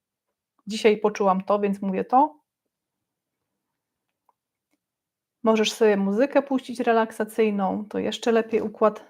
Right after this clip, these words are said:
nerwowy nastraja. U części ludzi, nie u wszystkich. Dobrze jest sobie też zostać w takim,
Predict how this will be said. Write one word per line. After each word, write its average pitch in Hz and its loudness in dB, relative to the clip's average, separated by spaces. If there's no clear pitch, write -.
nerwowy 214 2
nastraja. 196 0
U 349 6
części 247 6
ludzi, 214 2
nie 220 0
u 185 -4
wszystkich. 196 -12
Dobrze 254 8
jest 240 4
sobie 220 4
też 202 -2
zostać 226 4
w - -14
takim, 202 -2